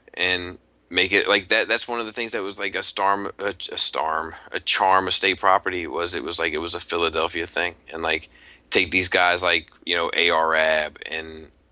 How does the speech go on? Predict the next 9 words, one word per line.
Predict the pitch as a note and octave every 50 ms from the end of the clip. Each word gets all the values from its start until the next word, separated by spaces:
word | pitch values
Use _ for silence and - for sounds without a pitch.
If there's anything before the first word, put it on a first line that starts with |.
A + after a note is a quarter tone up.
| _ -
fucking | - F#2 E2+ - D#2+ D#2 D#2+
Butter | D#2 E2+ E2 E2 D#2+ D#2+
Knife | D#2+ D#2 D#2 D#2+ D#2 D2+ -
and | E2 E2
all | D#2+ D#2+
these | D#2+ D#2+ D#2
guys | - D#2 D#2+ E2 E2 D#2+ D#2+ - -
and | A#1 D#2 D#2+
fucking | - - D#2+ E2 - D#2+ D#2+ E2 E2 D#2+